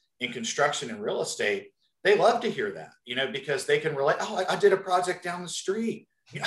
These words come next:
I work with that client as well." They're like, "Oh man, we need to, we need to talk demolition now, or tell you how that trade ties into our, our architectural design." I mean, so you, you, you gotta just establish yourself and, and think about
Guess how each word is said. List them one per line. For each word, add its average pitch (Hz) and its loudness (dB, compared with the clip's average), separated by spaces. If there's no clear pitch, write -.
I 208 4
work 208 4
with 190 0
that 202 4
client 208 2
as 196 -2
well." 233 4
They're 180 2
like, - 2
"Oh 220 0
man, 214 4
we 190 2
need 226 2
to, 175 0
we 208 -2
need 233 2
to 226 6
talk 208 -2
demolition 208 0
now, 139 -2
or 113 -4
tell 190 2
you 185 0
how 175 2
that 180 6
trade 180 0
ties 185 2
into 190 0
our, 180 0
our 165 -4
architectural 190 2
design." 117 0
I 151 4
mean, 165 -4
so - 2
you, 180 0
you, 160 -4
you 156 -6
gotta 196 8
just 147 2
establish 135 2
yourself 127 2
and, 113 -6
and 113 -6
think 143 -2
about 117 4